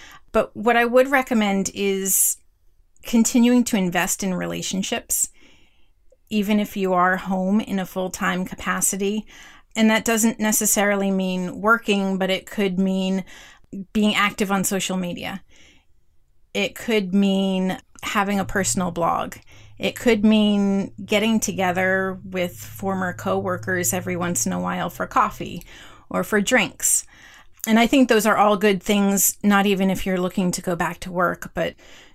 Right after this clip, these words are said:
just good personal things to invest in anyway. But I do think that continuing to focus on relationships and, and not just isolating yourself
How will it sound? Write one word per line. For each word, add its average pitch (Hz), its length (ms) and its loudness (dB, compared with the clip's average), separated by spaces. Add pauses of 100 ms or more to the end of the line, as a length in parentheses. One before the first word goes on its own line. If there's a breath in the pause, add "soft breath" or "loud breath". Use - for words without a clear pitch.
just - 320 -10
good 190 260 -4
personal 196 480 0
things 190 380 -2
to 202 160 0
invest 196 500 0
in 185 160 -2
anyway. 180 720 -4 (480 loud breath)
But 208 280 4
I 220 100 2
do 254 260 2
think 226 360 0
that - 260 0
continuing 233 640 4
to 208 100 -2
focus 196 480 0
on 185 140 0
relationships 175 840 -2
and, 170 300 -4 (380 loud breath)
and 196 140 0
not 214 200 0
just - 260 -4
isolating 180 600 -2
yourself 175 640 -2